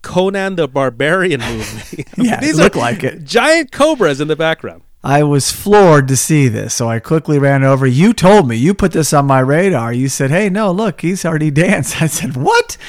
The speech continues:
Speaker 2: Watched it. I couldn't believe what I was seeing.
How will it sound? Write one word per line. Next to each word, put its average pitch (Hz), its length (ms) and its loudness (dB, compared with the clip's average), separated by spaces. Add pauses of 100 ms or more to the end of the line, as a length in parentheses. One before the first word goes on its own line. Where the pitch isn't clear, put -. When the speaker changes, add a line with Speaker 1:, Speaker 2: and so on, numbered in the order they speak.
(380)
Speaker 2:
Watched 165 540 4
it. 180 280 0 (160)
I 123 140 -4
couldn't 196 420 0
believe 165 260 2
what 147 140 2
I 135 80 4
was 127 180 0
seeing. 123 360 -2